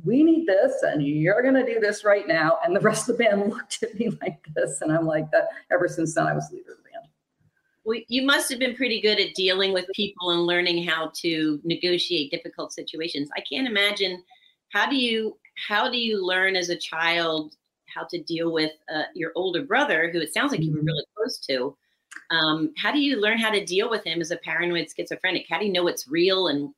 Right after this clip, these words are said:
Speaker 2: and what's not? And I, I mean, their
Speaker 1: Mm-hmm.
Speaker 2: characteristics, uh, are so different depending on, you know, how you're afflicted.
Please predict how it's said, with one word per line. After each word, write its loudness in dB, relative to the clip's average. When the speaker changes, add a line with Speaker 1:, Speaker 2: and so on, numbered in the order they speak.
Speaker 2:
and 2
what's -4
not? -2
And 0
I, 0
I -2
mean, 0
their 2
Speaker 1:
Mm-hmm. -2
Speaker 2:
characteristics, 0
uh, 2
are 0
so 0
different -4
depending -2
on, -2
you 0
know, 0
how -2
you're 0
afflicted. -6